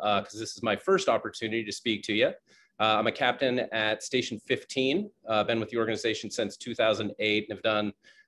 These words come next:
a lot of work on behalf of the union, uh, on, uh, health insurance, health trust, uh, deferred comp programs, and then, uh, just started working as an assistant steward,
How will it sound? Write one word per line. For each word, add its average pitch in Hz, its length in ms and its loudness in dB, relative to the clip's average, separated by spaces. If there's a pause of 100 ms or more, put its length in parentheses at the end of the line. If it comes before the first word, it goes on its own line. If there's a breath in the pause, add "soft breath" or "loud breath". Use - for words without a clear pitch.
a 110 120 4
lot 113 160 4
of 110 60 2
work 110 180 0
on 113 80 4
behalf 104 280 0
of - 40 -18
the 104 80 -8
union, 104 480 0 (100)
uh, 95 320 -2
on, 98 380 -2 (140)
uh, 92 260 -2
health 123 220 -2
insurance, 104 640 -2
health 104 260 0
trust, 98 720 -2
uh, 90 360 -2 (420)
deferred 113 380 -2
comp 98 340 -4
programs, 101 500 0
and 104 100 -4
then, 98 280 -2
uh, 98 440 -2
just - 140 -8
started 104 240 0
working 104 280 -2
as - 120 -6
an 95 80 -6
assistant 92 560 -8
steward, 101 600 0